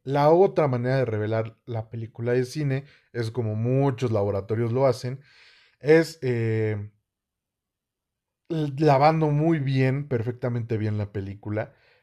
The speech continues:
para poder remover esa capa de Remjet o comprar un químico removedor de Remjet y, pues, colocárselo para después utilizar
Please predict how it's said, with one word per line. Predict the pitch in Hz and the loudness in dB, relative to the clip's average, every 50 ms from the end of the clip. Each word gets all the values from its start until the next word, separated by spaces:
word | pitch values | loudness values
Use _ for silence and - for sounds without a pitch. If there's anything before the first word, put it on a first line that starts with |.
| _ _ _ | _ _ _
para | - 123 127 123 123 120 117 | 0 2 4 4 4 2 2
poder | - 127 123 131 131 123 | 0 0 2 2 2 0
remover | - 131 135 135 127 120 117 117 113 110 107 127 135 143 - - - | -2 -2 0 0 0 0 -2 -2 -2 -2 0 0 0 0 -2 -4 -10
esa | - 117 110 - 110 110 | -12 -10 -8 -8 -8 -8
capa | - 113 110 - 117 | -8 -8 -6 -4 -4
de | 117 120 120 | -4 -4 -4
Remjet | 120 123 131 127 120 113 113 113 127 - - - | -4 -4 -4 -4 -4 -4 -4 -4 -6 -6 -8 -8
o | 113 113 117 | -8 -8 -6
comprar | - 123 113 113 117 120 123 123 | -6 -8 -6 -4 -2 0 0 0
un | 127 123 117 | -2 -4 -6
químico | - 120 117 117 117 113 - 127 120 - - _ - | -8 -6 -6 -6 -6 -6 -4 -4 -4 -4 -6 _ -16
removedor | 117 120 120 123 123 123 123 123 117 113 113 120 117 123 127 123 123 - - _ _ _ _ _ _ _ _ | -12 -8 -4 -2 -2 -2 -2 -4 -4 -4 -2 -2 -2 0 0 0 0 -2 -6 _ _ _ _ _ _ _ _
de | - 107 113 107 | -8 -4 -4 -2
Remjet | 110 104 110 110 104 104 104 110 110 - - _ _ _ _ _ _ _ _ _ _ _ _ - | -2 -2 -2 -2 -2 -4 -4 -6 -6 -6 -10 _ _ _ _ _ _ _ _ _ _ _ _ -14
y, | 110 110 107 104 101 104 104 101 | -10 -8 -6 -4 -4 -4 -4 -6
pues, | 104 - 101 95 - | -6 -8 -12 -12 -12
colocárselo | - - 101 98 95 - - 113 110 107 - 117 117 117 113 - | -10 -10 -10 -10 -8 -4 -4 -2 -2 -2 -4 -6 -6 -6 -6 -6
para | 104 90 80 | -8 -8 -8
después | 87 90 - _ - 113 110 - | -10 -10 -14 _ -10 -10 -10 -10
utilizar | 117 113 - 131 135 135 120 - 139 123 123 147 147 | -10 -8 -6 -4 -4 -4 -2 -2 0 0 0 -2 -4